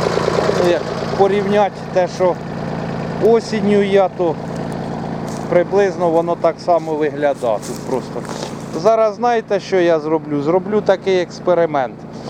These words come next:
Зараз пройдуся отут ось, о, там, де я осінню, по фрезованому раз. І отам пройдуся двічі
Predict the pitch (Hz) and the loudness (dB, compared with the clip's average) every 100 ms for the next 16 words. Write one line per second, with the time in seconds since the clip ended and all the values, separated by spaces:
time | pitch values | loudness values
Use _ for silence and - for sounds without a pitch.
0 | - - 135 185 196 190 - 185 185 170 | -12 -10 2 4 4 0 0 2 2 0
1 | 196 170 185 170 - - - 175 175 226 | -4 2 2 2 0 -10 0 0 2 -2
2 | - 170 143 - 139 - - - 160 156 | 2 0 0 0 0 0 -8 -2 0 0
3 | 147 160 165 185 233 233 - 151 135 120 | 0 2 2 2 0 -2 -6 -6 -6 -6
4 | - - - - - 165 160 180 185 175 | -8 -12 -12 -12 0 0 2 2 2 4
5 | 233 196 170 160 156 151 143 123 110 - | 2 4 0 -2 -4 0 2 2 -2 -8
6 | - - - - - - 220 240 220 202 | -14 -12 -12 -12 -10 -6 -4 2 2 2
7 | 220 214 196 - - - - - 180 185 | 2 0 -2 -12 -16 -16 -8 2 4 4
8 | 180 214 - 196 185 175 156 135 175 185 | 0 -2 0 2 4 4 2 -2 -2 -2
9 | 123 - | -4 -6